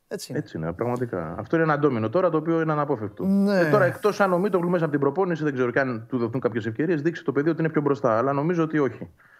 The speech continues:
Speaker 2: Δεν, δεν προβλέπεται αυτό άμεσα. Δεν, δεν το βλέπω για φέτος.
Speaker 1: Μέσα σε αυτό το γενικό,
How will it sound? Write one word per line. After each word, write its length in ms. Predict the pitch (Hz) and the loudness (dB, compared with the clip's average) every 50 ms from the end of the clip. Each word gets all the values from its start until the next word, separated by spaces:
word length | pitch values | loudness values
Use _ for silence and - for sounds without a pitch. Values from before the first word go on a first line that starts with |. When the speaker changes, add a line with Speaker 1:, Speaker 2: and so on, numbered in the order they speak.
| - - - - _ _ | -20 -20 -20 -20 _ _
Speaker 2:
Δεν, 300 | - 107 127 156 151 131 - | -6 0 0 0 0 0 -4
δεν 160 | - 131 147 | 0 0 2
προβλέπεται 500 | 143 143 135 117 117 117 107 92 92 92 | 4 2 2 4 4 2 2 2 0 -2
αυτό 180 | 90 80 - 98 | -2 0 0 0
άμεσα. 300 | 90 90 90 87 - 104 | 0 0 -2 -2 0 0
Δεν, 140 | 117 139 135 | 0 2 2
δεν 100 | 151 156 | 2 2
το 100 | 156 156 | 2 4
βλέπω 200 | 151 151 135 143 | 2 2 2 2
για 120 | 143 127 | 2 2
φέτος. 320 | 110 117 123 113 101 95 98 | 0 0 -4 -4 -4 -2 2
Speaker 1:
Μέσα 480 | 175 190 226 277 294 262 - - 214 | 4 8 10 10 10 10 8 6 6
σε 140 | 165 - 196 | 6 6 6
αυτό 260 | 185 160 131 - 254 | 4 4 6 6 8
το 80 | 208 233 | 8 8
γενικό, 840 | 185 151 180 175 165 156 143 131 - 233 220 185 143 110 107 - | 8 8 6 6 4 2 2 6 8 8 10 8 6 2 0 -10